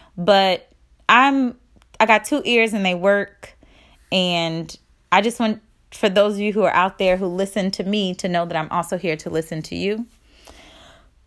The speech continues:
or at least refer you to somebody better than me that you could talk to. Um, I want to thank those of you who have felt comfortable enough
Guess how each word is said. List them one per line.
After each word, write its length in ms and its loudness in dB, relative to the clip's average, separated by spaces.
or 140 4
at 80 -2
least 560 -6
refer 480 0
you 200 -2
to 140 -4
somebody 520 0
better 360 0
than 220 -2
me 140 -2
that 220 0
you 120 -10
could 160 -2
talk 300 -2
to. 240 -4
Um, 520 0
I 100 8
want 320 0
to 120 2
thank 680 0
those 340 4
of 140 -2
you 260 2
who 640 -2
have 200 0
felt 480 2
comfortable 560 -2
enough 420 -2